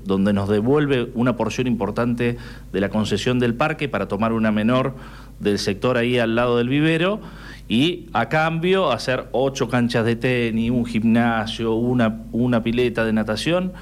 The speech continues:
con, eh, gente y de la comisión directiva que quiere invertir.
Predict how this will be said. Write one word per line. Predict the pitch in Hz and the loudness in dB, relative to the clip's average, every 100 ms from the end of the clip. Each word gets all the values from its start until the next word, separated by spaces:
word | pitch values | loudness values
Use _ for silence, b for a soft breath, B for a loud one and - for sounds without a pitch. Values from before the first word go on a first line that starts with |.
| B B B B - | B B B B -6
con, | 117 135 151 160 - - - - - - - | 0 2 0 -8 -16 -18 -20 -20 -20 -14 -4
eh, | 90 87 82 | 0 0 -2
gente | - 156 170 170 175 175 - - | 0 0 0 0 0 0 -4 -8
y | 95 101 | -4 -2
de | 90 95 | 0 -2
la | 95 | 0
comisión | 98 92 160 | -2 0 2
directiva | 147 101 139 127 | 2 2 2 0
que | 98 | 0
quiere | 101 135 | 0 2
invertir. | 131 110 101 98 151 196 - | 4 4 2 0 0 0 -2